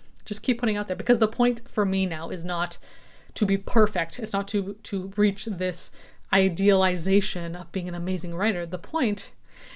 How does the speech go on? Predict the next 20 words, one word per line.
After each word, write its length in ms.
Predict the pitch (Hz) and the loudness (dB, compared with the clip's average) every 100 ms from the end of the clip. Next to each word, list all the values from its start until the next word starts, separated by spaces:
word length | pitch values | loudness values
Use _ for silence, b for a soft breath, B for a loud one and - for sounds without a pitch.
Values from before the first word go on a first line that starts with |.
| - | 2
is 220 | 233 - | 4 4
to 80 | 202 | 2
just 340 | 190 190 - - | 2 0 -2 -10
have 280 | - 202 202 | 0 0 2
impact 460 | 226 208 - - - | 2 2 0 -6 -8
with 120 | 190 | -6
the 80 | 185 | -4
work 180 | 180 170 | -4 -6
I 80 | 180 | -10
create, 320 | - - - | -10 -12 -8
to 80 | 208 | -6
help 340 | 202 196 202 - - - | 0 2 2 -4 -8 -2
people 320 | 202 185 180 | -2 -2 -4
in 120 | 185 | -6
some 220 | - 175 | -4 -4
way, 180 | 165 151 B B B - - | -6 -8 B B B -18 -6
to 260 | - 196 202 | 0 0 2
make 280 | 196 214 | 4 4
a 60 | 202 | 4
shift 520 | - - - - - | 2 2 2 -2 -8